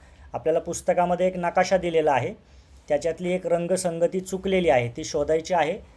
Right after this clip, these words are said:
आणि कोणती रंगसंगती योग्य आहे ते आपल्याला दाखवायचं आहे. उत्तर पाहूया. या ठिकाणी आपण तो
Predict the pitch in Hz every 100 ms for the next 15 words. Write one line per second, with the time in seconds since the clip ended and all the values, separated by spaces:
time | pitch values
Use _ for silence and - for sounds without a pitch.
0 | - _ 139 156 - 180 180 202 196 185
1 | 180 170 160 165 175 170 170 156 165 139
2 | 127 - 151 135 143 139 135 - 131 127
3 | 127 160 - - _ _ - 139 - 165
4 | 180 170 143 151 - - - - - -
5 | - - - - - - - - - 156
6 | 160 175 180 180 175 185 180 185 190